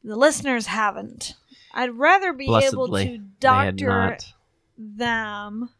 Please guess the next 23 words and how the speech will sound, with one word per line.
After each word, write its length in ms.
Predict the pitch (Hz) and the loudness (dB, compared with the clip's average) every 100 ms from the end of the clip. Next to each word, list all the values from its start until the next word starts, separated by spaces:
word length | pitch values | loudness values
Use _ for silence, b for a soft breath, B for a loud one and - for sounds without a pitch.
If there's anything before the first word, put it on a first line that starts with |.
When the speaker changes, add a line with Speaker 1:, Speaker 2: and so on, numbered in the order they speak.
| _ _ _ _ _ _ | _ _ _ _ _ _
Speaker 1:
and 200 | - 202 | -14 -8
not 260 | 220 254 - | -2 -2 -2
have 400 | 240 277 302 - | 0 2 2 0
to 100 | 269 | -6
doctor 760 | 226 240 240 - 233 226 226 226 | 2 2 2 -2 -4 -4 -4 -6
or 220 | 233 233 | -4 -4
take 260 | 220 240 247 | -2 -2 -2
them 180 | 233 214 | -4 -4
to 100 | 220 | -4
the 100 | 208 | -2
doctor 680 | 214 208 - 208 202 202 - - _ | 2 0 0 -2 -2 -2 -8 -20 _
just 260 | - 226 214 | -2 -2 -2
to 60 | - | -6
be 100 | 220 | -6
told, 460 | 208 214 208 196 - | -2 -2 -4 -6 -8
"Yeah, 140 | 220 | -6
there's 200 | 196 190 | -6 -8
nothing 400 | 202 202 185 196 | -8 -8 -10 -12
that 220 | 190 - - | -10 -10 -12
we're 140 | 196 | -12
gonna 200 | 190 185 | -12 -12
bother 280 | 180 180 202 | -8 -6 -8
doing." 440 | 196 196 202 180 | -10 -12 -12 -14